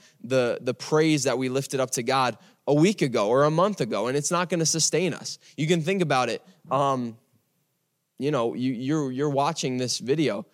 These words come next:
Have you eaten today? Have you eaten in the past, I don't know, eight hours or so? You probably have. Why didn't you just rely on the food that you ate yesterday to get you through today?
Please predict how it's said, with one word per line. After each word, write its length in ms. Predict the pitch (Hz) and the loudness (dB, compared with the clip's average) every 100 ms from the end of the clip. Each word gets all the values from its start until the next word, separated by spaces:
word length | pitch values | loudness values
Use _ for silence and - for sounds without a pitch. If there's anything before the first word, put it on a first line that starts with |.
| _ | _
Have 140 | - 135 | -6 -2
you 160 | 151 | 2
eaten 420 | 135 147 156 160 151 - | 2 2 0 -2 -4 -2
today? 420 | 151 147 175 185 _ _ _ _ _ | 2 4 2 -2 _ _ _ _ _
Have 160 | - 135 | -2 0
you 140 | 135 | 2
eaten 180 | 147 131 | 2 2
in 100 | 143 | 0
the 80 | 135 | 0
past, 460 | 147 139 139 - | 0 0 0 -2
I 120 | - 131 | -4 -4
don't 140 | 120 | -4
know, 220 | 107 110 _ _ _ _ _ _ _ _ | -6 -10 _ _ _ _ _ _ _ _
eight 180 | 127 139 | 2 4
hours 380 | 123 135 147 143 | 4 4 4 2
or 60 | |
so? 340 | 143 151 151 160 _ _ _ - | -2 0 0 -2 _ _ _ -6
You 140 | 147 | -4
probably 360 | 185 180 175 151 | 2 2 4 2
have. 340 | 170 143 139 | 2 -2 -6
Why 200 | - 156 | -2 0
didn't 260 | 185 175 151 | 0 -4 -6
you 120 | 170 | -4
just 340 | 160 151 - | -2 -2 -4
rely 460 | 120 139 139 147 147 | -2 0 2 0 0
on 180 | 139 131 | 0 -2
the 80 | |
food 300 | 120 - 139 | -6 -6 -6
that 100 | 127 | -4
you 220 | 123 131 135 | -4 -2 0
ate 180 | 123 | 0
yesterday 540 | 107 147 - - - 98 _ _ | 0 -2 -4 -8 -12 -14 _ _
to 120 | - | -8
get 120 | 120 123 | -6 -4
you 160 | 120 | -6
through 180 | 120 120 | -6 -6
today? 320 | 110 120 127 | -4 -4 -4